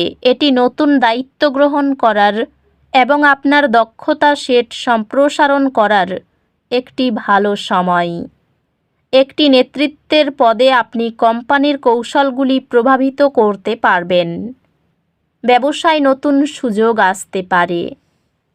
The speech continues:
তবে আপনার খরচের প্রতি সতর্ক থাকুন।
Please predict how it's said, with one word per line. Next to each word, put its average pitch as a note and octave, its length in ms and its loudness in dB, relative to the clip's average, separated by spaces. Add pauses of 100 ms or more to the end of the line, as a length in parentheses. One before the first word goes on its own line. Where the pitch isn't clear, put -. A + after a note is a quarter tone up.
তবে B3 300 2
আপনার C#4+ 440 0
খরচের A#3 580 0
প্রতি B3 420 0 (100)
সতর্ক A3 460 -4 (160)
থাকুন। F3 420 -6